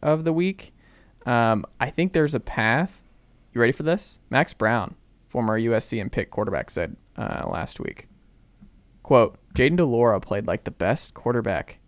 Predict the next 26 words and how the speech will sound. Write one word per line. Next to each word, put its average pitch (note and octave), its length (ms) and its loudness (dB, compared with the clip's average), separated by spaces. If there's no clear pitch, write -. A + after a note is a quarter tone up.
in B2 120 -4
the - 80 -6
Pac-twelve - 1160 -2
yesterday." - 580 -6
Jayden E3+ 220 4
de F4 80 4
Laura A#2 340 6
versus G2 420 -4
Will A2 200 0
Rogers D#2 440 -4
this - 220 -12
week. - 340 -10
And A#2 280 0
Jaden, E3+ 260 2
Jacob - 280 -4
Cowing, G#2+ 420 2
who A#2 100 -4
might G#2 360 0
also F3 340 4
be B2 380 4
the E3 80 -2
best F#3 300 2
receiver C4 720 4
in D#3+ 140 4
the D3+ 80 2
Pac-twelve B2 760 2